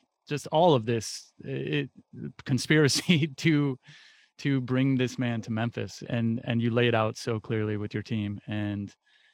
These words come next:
it's such an amazing and important documentary that everyone should listen to. And, uh, I do wanna talk a bit about the production, uh, with working with Tenderfoot T V and iHeartMedia,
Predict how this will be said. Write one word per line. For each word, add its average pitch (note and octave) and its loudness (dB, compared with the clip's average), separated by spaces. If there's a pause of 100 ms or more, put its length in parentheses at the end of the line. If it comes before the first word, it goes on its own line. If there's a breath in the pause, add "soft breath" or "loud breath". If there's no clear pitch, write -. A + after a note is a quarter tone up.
(160 soft breath)
it's - -6
such - 2
an B2 0
amazing A#2 2
and A2+ -4
important A#2 -4
documentary G#2+ -4
that G2+ -4 (580)
everyone B2+ 6
should A#2 -2
listen A2+ 0
to. A2 -2 (160)
And, G#2+ -2
uh, G#2+ 0 (100)
I C3 4
do E3+ 6
wanna F#3 6
talk D#3+ 4
a D3 0
bit C#3+ 6
about B2 4
the A#2+ -2
production, B2 0 (200)
uh, A#2+ 2 (220)
with A#2+ -2
working A#2+ 2
with A2+ -2
Tenderfoot A#2 -2
T B2 -2
V A2+ -2
and A2 -6
iHeartMedia, A#2 0